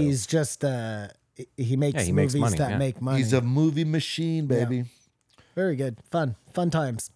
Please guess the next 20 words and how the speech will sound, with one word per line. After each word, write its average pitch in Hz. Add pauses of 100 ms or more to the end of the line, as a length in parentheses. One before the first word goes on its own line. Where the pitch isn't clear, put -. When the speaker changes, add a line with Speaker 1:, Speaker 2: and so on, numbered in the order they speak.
(380)
Speaker 3:
Uh, 123
that's 165
the 226
movie 285
game. 214
Thanks 127
for 135
watching. 127 (400)
Uh, 120 (300)
Speaker 1:
Thank 196
Speaker 3:
he, 196
Speaker 1:
you, 196
Tyler. 151
Speaker 3:
he 175
mentioned 214
he 156
thinks 147
the 135
Wild 127
West 135